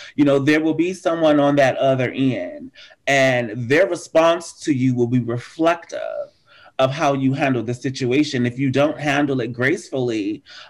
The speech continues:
um, and ha-, and I'm not saying gracefully as, like, um, you know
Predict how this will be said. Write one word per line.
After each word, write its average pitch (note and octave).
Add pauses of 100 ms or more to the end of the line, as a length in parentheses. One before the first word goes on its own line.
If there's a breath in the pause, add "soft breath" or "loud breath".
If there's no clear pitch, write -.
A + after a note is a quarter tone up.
um, B2
and B2+
ha-, D#3
and D3
I'm E3+
not E3+
saying D3+
gracefully C#3
as, B2
like, A#2
um, A#2 (240)
you C3+
know F#2+